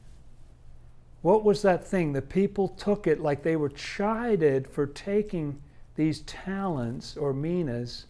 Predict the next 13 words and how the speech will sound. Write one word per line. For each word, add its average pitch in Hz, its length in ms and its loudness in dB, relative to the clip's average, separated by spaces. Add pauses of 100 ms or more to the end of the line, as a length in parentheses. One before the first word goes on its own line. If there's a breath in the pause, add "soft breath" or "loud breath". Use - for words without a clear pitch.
(760 soft breath)
and 139 220 0
wrapping 160 320 4
them 156 120 -2
in 147 100 0
a 143 40 -2
handkerchief 139 880 -2
or 135 240 4
s-, - 240 -12 (260)
digging 175 300 6
them 147 140 2
into 147 200 0
the 131 120 0
ground. 131 800 -4